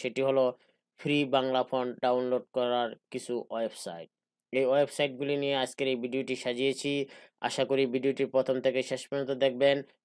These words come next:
এবং অন্যদেরকে দেখার জন্য ভিডিওটি এবং চ্যানেলটি শেয়ার করবেন। পাশাপাশি অনুরোধ থাকবে, যারা এখনও চ্যানেলটি সাবস্ক্রাইব করেননি তারা দয়া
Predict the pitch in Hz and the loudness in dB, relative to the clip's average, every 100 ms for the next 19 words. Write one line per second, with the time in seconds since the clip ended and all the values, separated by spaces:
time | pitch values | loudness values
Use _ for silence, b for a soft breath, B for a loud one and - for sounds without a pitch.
0 | - 123 127 127 135 135 135 127 131 131 | -4 -2 0 0 -2 0 2 2 2 0
1 | 131 120 127 127 123 135 139 139 131 123 | 0 -2 -2 -2 -2 0 0 0 -2 0
2 | 120 120 123 120 120 117 135 127 139 131 | -2 -2 -2 -4 -6 -2 0 2 0 2
3 | 143 143 139 b _ 127 - 131 131 135 | 2 2 -2 b _ -4 -2 -2 -2 0
4 | 127 131 135 139 135 123 123 123 123 123 | 2 2 0 0 -2 0 2 2 2 0
5 | 139 135 139 131 135 127 127 - - 139 | -2 -2 -2 -2 -2 -2 -4 -4 0 0
6 | 131 139 135 135 123 127 120 135 135 | 2 0 2 -2 0 0 2 2 2